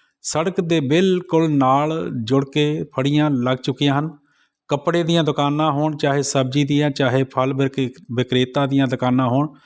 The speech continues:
ਤੇ ਉਸ ਤੋਂ ਬਾਅਦ ਜਿਹੜੇ ਵਾਹਨ ਵੀ ਜਿਹੜੇ ਆ ਕੇ ਖੜ੍ਹੇ ਹੋ ਜਾਂਦੇ ਹਨ, ਜਿਸ ਦੇ ਨਾਲ ਟ੍ਰੈਫਿਕ ਜਾਮ ਦੀ ਸਮੱਸਿਆ ਜਿਉਂ ਦੀ ਤਿਉਂ ਬਣੀ ਹੋਈ ਹੈ।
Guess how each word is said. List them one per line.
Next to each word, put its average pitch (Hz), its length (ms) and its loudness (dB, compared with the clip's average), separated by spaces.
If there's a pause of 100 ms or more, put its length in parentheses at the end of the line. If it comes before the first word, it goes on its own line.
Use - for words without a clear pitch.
(340)
ਤੇ 147 100 -4
ਉਸ 151 220 -4
ਤੋਂ 175 180 2
ਬਾਅਦ 160 220 0
ਜਿਹੜੇ 160 260 2
ਵਾਹਨ 139 440 0
ਵੀ 143 140 -2
ਜਿਹੜੇ 143 240 2
ਆ 135 140 2
ਕੇ 135 120 -6
ਖੜ੍ਹੇ 143 280 -2
ਹੋ 135 60 -2
ਜਾਂਦੇ 127 360 -4
ਹਨ, 135 320 -4
ਜਿਸ 123 220 -2
ਦੇ 131 160 -2
ਨਾਲ 127 460 0
ਟ੍ਰੈਫਿਕ 131 400 -2
ਜਾਮ 127 320 0 (540)
ਦੀ 135 80 -2
ਸਮੱਸਿਆ 135 500 0
ਜਿਉਂ 135 340 2
ਦੀ 147 80 0
ਤਿਉਂ 139 320 0
ਬਣੀ 131 280 2
ਹੋਈ 123 220 0
ਹੈ। 123 200 -4